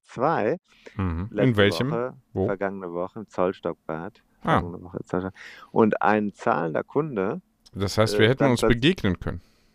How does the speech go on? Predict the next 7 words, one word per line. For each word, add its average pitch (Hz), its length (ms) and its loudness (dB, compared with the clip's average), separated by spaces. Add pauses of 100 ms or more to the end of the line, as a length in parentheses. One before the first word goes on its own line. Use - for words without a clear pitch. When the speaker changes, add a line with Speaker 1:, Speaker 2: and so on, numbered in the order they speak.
(240)
Speaker 1:
Ein 101 240 -6
zahlender - 460 -2
Kunde 123 280 -4
stand 98 280 -4
plötzlich - 520 -6 (540)
vor 110 500 4
uns 90 380 -12